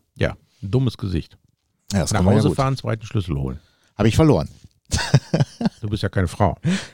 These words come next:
Speaker 2: Ja, stimmt. Aber wie gesagt, ich hab den immer in der Tasche.
Speaker 1: <laughs>
Speaker 2: Äh, ich kann mir das nicht erklären, wie man, äh, wahrscheinlich passiert's mir morgen. Ähm, aber ich
Speaker 1: Meistens ist es ja so, dass die die Einkäufe hinten in den Kofferraum reinlegen und da den Schlüssel irgendwie drinne vergessen.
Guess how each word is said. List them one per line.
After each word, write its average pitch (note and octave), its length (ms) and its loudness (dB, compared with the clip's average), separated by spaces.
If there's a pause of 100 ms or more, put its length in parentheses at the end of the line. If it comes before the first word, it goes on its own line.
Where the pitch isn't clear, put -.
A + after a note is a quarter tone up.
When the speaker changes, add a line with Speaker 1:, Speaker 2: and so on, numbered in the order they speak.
Speaker 2:
Ja, A#2+ 180 4
stimmt. - 320 0
Aber A2+ 160 6
wie C3+ 100 8
gesagt, D#3 320 4
ich - 120 2
hab C3 100 2
den C3+ 140 2
immer D3+ 180 6
in E3 80 2
der C#3+ 120 6
Tasche. F3+ 340 2
Speaker 1:
<laughs> - 60 0 (520)
Speaker 2:
Äh, C#3+ 520 6 (160)
ich - 240 0
kann E3 160 6
mir E3+ 100 8
das D3 220 4
nicht E3 260 6
erklären, D3 580 4
wie C3+ 120 4
man, C3 320 4
äh, A#2 240 4
wahrscheinlich D#3 280 4
passiert's E3 320 0
mir A2 120 6
morgen. G2+ 280 4 (840)
Ähm, A#2+ 360 2
aber A#2+ 320 2
ich F#2+ 120 0
Speaker 1:
Meistens F3+ 420 2
ist D3+ 140 -2
es C3+ 160 -2
ja G#2+ 120 6
so, A#2 300 2
dass G#2+ 240 -2
die A#2+ 100 -6
die A2 240 -4
Einkäufe E3+ 680 2
hinten E3 640 4
in B2 180 4
den A#2 140 4
Kofferraum F#2+ 500 4
reinlegen G2+ 600 2
und G2 120 2
da B2 160 2
den D3 140 -2
Schlüssel C#3 400 -4
irgendwie G#2+ 240 4
drinne G#2+ 240 4
vergessen. F#2+ 480 -2